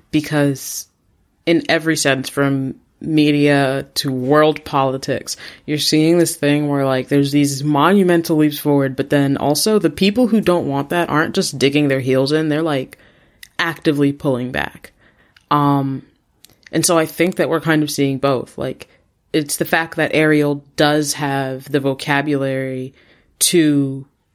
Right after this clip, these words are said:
you know, kind of talk about that, like, this is an open relationship, that we in the, like, greater culture have that vocabulary and can discuss it and can see exactly what she's pointing to.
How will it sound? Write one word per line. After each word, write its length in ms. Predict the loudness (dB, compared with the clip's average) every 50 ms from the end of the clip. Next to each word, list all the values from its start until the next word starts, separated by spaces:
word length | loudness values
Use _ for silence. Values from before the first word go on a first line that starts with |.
| _ _ _ -4
you 120 | 0 2
know, 160 | 2 2 2 0
kind 200 | 0 0 0 0
of 80 | 0
talk 240 | 0 -2 -2 0 0
about 180 | -2 -2 0 0
that, 140 | 0 0
like, 140 | 0 -2 -2
this 200 | 0 0 0 0
is 80 | 0 0
an 80 | 0
open 240 | -2 -2 -4 -6 -6
relationship, 560 | -6 -4 -6 -6 -6 -6 -6 -6 -6 -6 -2
that 220 | -2 -2 -2 -2 -6 -18 -20 -20 -20 _
we 280 | -2 2 4 4 4 4
in 100 | 4 2
the, 100 | 0 0
like, 400 | -2 -2 -4 -4 -6 -12 -20 _ _ _ _ -10
greater 380 | -4 0 2 4 4 4 2 0
culture 680 | -2 -2 0 0 0 0 -2 -4 -4 -6 -6 -10 -12 _ _ _ _ _
have 240 | -4 -2 -2 0 2
that 140 | 0 0 2
vocabulary 880 | 2 0 0 0 0 0 2 2 2 2 0 0 -2 -2 -4 -4 -6 -6 -4
and 240 | -4 -2 -2 -2 -4
can 140 | -2 -2 -2
discuss 380 | -2 -2 -2 -2 -2 -2 0 0
it 80 | -2
and 100 | -2 -2
can 140 | -4 -6 -4
see 280 | -2 -2 0 2 2 2
exactly 420 | 2 0 0 -2 -2 -2 -2 -2
what 120 | -2 -2 -2
she's 180 | -4 -8 -8
pointing 340 | -6 -2 0 0 2 0 0
to. 360 | -2 -4 -4 -4 -6 -8 -10